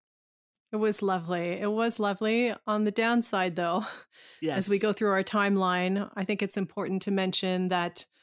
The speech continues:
Speaker 1: um, there was a huge, uh, increase in children needing,
Speaker 2: Yes.
Speaker 1: uh, needing support, um, in the fall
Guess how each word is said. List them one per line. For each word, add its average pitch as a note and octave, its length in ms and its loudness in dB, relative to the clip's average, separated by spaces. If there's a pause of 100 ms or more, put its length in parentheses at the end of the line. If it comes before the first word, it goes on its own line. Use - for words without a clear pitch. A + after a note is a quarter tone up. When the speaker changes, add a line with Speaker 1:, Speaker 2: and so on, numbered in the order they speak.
(320)
Speaker 1:
um, F3 560 -2 (720)
there G3 80 -2
was F#3+ 180 0
a F#3 60 -2
huge, G3 800 0 (380)
uh, F3 300 0 (200)
increase F#3+ 540 0
in F3+ 560 -2 (280)
children F3 640 -2 (100)
needing, F3+ 500 -2
Speaker 2:
Yes. - 280 -10 (240)
Speaker 1:
uh, F3 380 -4 (720)
needing F#3 380 0
support, - 640 -4 (600)
um, F3+ 400 -2
in F#3+ 180 0
the F3+ 100 -2
fall E3+ 480 -4